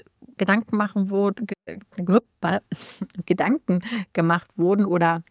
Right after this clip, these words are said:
sich einfach nicht so viel informiert wurde. Es hat niemand mit ihnen vorher gesprochen und niemand mal gesagt, „Hey, lass uns einfach mal gemeinsam schauen, ob das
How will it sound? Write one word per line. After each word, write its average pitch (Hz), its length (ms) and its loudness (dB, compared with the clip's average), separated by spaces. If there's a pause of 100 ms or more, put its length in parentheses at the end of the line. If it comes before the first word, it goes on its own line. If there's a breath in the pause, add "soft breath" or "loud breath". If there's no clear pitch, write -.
(560)
sich 190 200 0
einfach 196 280 0
nicht 185 180 0
so 185 100 -6
viel 190 340 0
informiert 214 560 0
wurde. 208 380 2 (460)
Es - 100 -14
hat 190 120 2
niemand 196 280 2
mit 185 140 0
ihnen 180 160 -4
vorher 185 240 -2
gesprochen 208 640 -2
und 185 80 0
niemand 196 240 2
mal 185 100 0
gesagt, 180 320 -4
„Hey, 214 360 2 (380)
lass 196 160 -2
uns 202 120 -4
einfach 180 320 -2
mal 175 140 0
gemeinsam 175 480 -2
schauen, 170 420 0 (460)
ob - 200 0
das - 320 -2